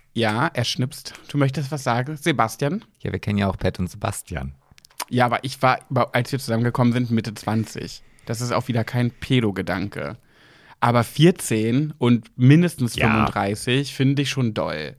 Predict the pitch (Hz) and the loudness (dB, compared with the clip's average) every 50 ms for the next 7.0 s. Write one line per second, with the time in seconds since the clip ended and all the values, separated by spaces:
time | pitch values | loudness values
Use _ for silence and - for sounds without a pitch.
0 | - - 78 71 - - _ - - - 107 104 104 101 - - - - - - | -8 -6 -6 -6 -6 -12 _ -14 -10 -6 -6 -4 -6 -6 -10 -12 -18 -18 -18 -16
1 | - - - - - - _ _ _ _ _ _ _ _ _ _ _ _ _ _ | -16 -18 -20 -20 -20 -20 _ _ _ _ _ _ _ _ _ _ _ _ _ _
2 | _ _ _ _ - - 170 156 139 131 156 139 - 175 151 156 180 214 220 220 | _ _ _ _ 0 2 4 4 4 4 2 2 2 2 4 6 6 6 6 4
3 | 180 - - 185 180 160 170 160 151 156 - 156 139 - 160 139 - - 143 127 | 2 2 0 -2 0 2 2 2 0 0 -2 -4 -4 -2 -4 -4 -2 0 0 0
4 | 127 - 110 107 - - _ _ - 151 147 127 104 - - - _ _ _ _ | 0 -2 -4 -6 -6 -10 _ _ -4 0 0 0 0 -4 -10 -20 _ _ _ _
5 | _ _ - 156 151 139 135 156 151 135 139 143 143 147 - 147 135 - 147 151 | _ _ -2 -2 0 2 2 2 2 2 2 0 0 0 -4 -6 -6 -4 -4 -2
6 | 143 147 143 139 151 156 139 123 - - 117 110 107 110 107 - - 101 98 95 | 0 -2 -2 -2 0 2 2 2 2 0 -4 -8 -8 -10 -12 -12 -12 -10 -10 -10